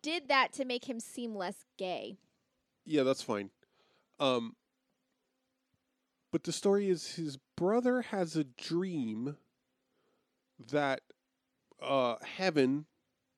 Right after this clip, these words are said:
Speaker 2: is speaking to him and telling him he can go back to France or go to France and be this leader who quells all the unrest.
Speaker 1: Mm-hmm.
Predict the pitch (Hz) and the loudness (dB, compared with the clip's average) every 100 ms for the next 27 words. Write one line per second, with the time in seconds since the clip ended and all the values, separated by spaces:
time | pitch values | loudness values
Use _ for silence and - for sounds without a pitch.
0 | _ 139 131 - 131 120 - 123 117 117 | _ -2 -2 -2 -2 -4 -4 -4 -4 -2
1 | 113 117 113 120 143 135 117 127 117 127 | -4 -2 -6 -4 -4 -4 -2 -4 -4 -6
2 | 123 131 - 131 117 113 113 _ _ _ | -8 -10 -10 -6 -6 -8 -16 _ _ _
3 | _ _ _ _ _ _ _ _ _ 120 | _ _ _ _ _ _ _ _ _ -4
4 | - 165 160 151 139 156 - 123 - - | 2 4 6 4 0 -4 -4 -6 -6 -2
5 | 160 143 104 113 - - - _ _ _ | 0 0 -4 -6 -6 -6 -12 _ _ _
6 | _ _ _ _ _ _ 117 104 120 - | _ _ _ _ _ _ -8 -2 -2 -2
7 | 117 - 113 110 - - - _ _ _ | -10 -6 -6 -6 -6 -8 -12 _ _ _
8 | _ 117 113 117 120 127 123 139 117 107 | _ -6 -4 -2 -2 -4 -4 -2 -4 -6
9 | 107 _ _ _ 120 107 - - - 135 | -10 _ _ _ -10 -10 -14 -14 -6 -4
10 | 131 120 110 - _ _ _ _ _ _ | -4 -6 -10 -18 _ _ _ _ _ _
11 | _ _ - 117 113 107 104 - 117 110 | _ _ -8 -6 -4 -2 -4 -6 -6 -6
12 | 104 92 - - _ _ _ _ _ _ | -8 -10 -12 -16 _ _ _ _ _ _
13 | _ - 180 196 | _ -18 -14 -14